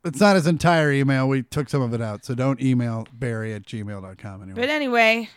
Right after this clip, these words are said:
Speaker 2: hey, it's still me, Barry. I wanted to ask you guys, um, um, man, he's really thinking in there, isn't he? Uh, should I change my name?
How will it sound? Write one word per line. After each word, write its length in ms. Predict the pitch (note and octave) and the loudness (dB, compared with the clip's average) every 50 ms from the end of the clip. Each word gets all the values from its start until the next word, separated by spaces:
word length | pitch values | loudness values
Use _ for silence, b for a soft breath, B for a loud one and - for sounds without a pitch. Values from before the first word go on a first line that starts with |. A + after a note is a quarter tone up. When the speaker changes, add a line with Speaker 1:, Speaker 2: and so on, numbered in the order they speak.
| _ _ | _ _
Speaker 2:
hey, 380 | - B3 A3+ A3+ A3 G3 E3 D#3+ | -6 -4 -2 -2 -2 -2 -6 -10
it's 200 | F3+ F3 - - | -16 -20 -18 -20
still 320 | - - - C#4+ C#4+ C4+ C4 | -14 -4 0 2 2 2 2
me, 340 | B3+ B3 A#3 G#3+ G3 D#3 - _ | 0 0 0 0 -2 -4 -10 _
Barry. 560 | G3 F#3 B3 A#3+ A#3 A3 G3+ F#3+ - - _ _ _ _ _ _ _ _ _ _ _ _ _ _ _ _ _ _ _ _ _ - | 0 2 4 4 4 2 0 -2 -6 -12 _ _ _ _ _ _ _ _ _ _ _ _ _ _ _ _ _ _ _ _ _ -6
I 120 | - B3+ C#4 | -4 -2 0
wanted 280 | D4 D#4 E4 D#4 C#4 | 2 2 2 2 2
to 60 | C#4 | 2
ask 360 | C4+ C4 C4 B3 G#3 - - - | 4 4 4 2 0 -4 -6 -6
you 120 | C4+ C4 | -6 -2
guys, 680 | A3 B3 B3 A#3 A3+ A3+ A#3 A3+ A3+ - - - - - _ _ _ _ _ _ _ _ _ _ _ _ _ _ _ _ - | 2 4 4 6 6 4 2 0 -2 -6 -12 -16 -18 -20 _ _ _ _ _ _ _ _ _ _ _ _ _ _ _ _ -4
um, 1400 | - B3 B3 B3+ B3+ B3+ B3+ B3+ C4 B3+ B3+ C4 B3+ B3+ B3+ B3+ B3+ B3 B3 B3+ B3+ B3+ B3+ B3 B3 A#3+ A3+ - _ _ _ _ _ _ _ _ _ _ _ _ _ _ _ _ _ _ _ _ _ - | -2 0 2 4 4 4 4 4 4 2 2 2 2 2 2 0 0 0 0 0 0 0 -2 -2 -4 -8 -12 -16 _ _ _ _ _ _ _ _ _ _ _ _ _ _ _ _ _ _ _ _ _ -4
um, 960 | A3 A#3 A#3+ B3 B3 B3 A#3+ A#3+ A#3 A3+ A3+ A3 G3 A#3 A3+ A3 G#3+ F#3+ D#3+ _ _ - | 0 2 4 4 4 6 6 6 6 4 4 2 0 0 0 -2 -2 -6 -10 _ _ -8
man, 320 | A#3+ B3 C4 C4+ C4 A#3+ | -4 -2 0 0 0 0
he's 220 | A#3+ B3 B3+ A3+ A#3+ | 0 -2 -2 0 0
really 240 | B3+ B3 A#3+ A#3 | 0 0 0 0
thinking 420 | F#3 - B3 B3+ B3 A3+ A#3 A3 G#3+ | -2 -2 -4 -4 -4 -4 -6 -6 -4
in 80 | G#3 | -4
there, 220 | G#3 G#3 G#3 G#3+ A#3 | -4 -2 -2 0 0
isn't 180 | B3 A#3 A3 | 0 -2 -4
he? 200 | G#3 G#3 F#3 - _ _ _ _ _ _ _ _ _ _ _ _ _ _ _ _ _ _ _ _ _ _ - - | -6 -8 -8 -12 _ _ _ _ _ _ _ _ _ _ _ _ _ _ _ _ _ _ _ _ _ _ -14 -8
Uh, 520 | - A3 B3+ C4+ C#4 C#4+ C#4+ D4 D4 C4+ | -8 -6 -4 -4 -4 -4 -4 -4 -4 -4
should 220 | F#3+ - - C4 | -4 -2 0 2
I 100 | C#4+ D4+ | 2 2
change 380 | D4+ - - D4 D4 D4+ D4+ C4+ | 2 2 2 2 2 2 0 0
my 140 | C4+ C#4 C4+ | 0 0 0
name? 440 | C4 B3+ B3 B3+ C4 C#4 D4 C#4+ | 0 0 0 2 0 0 -2 -4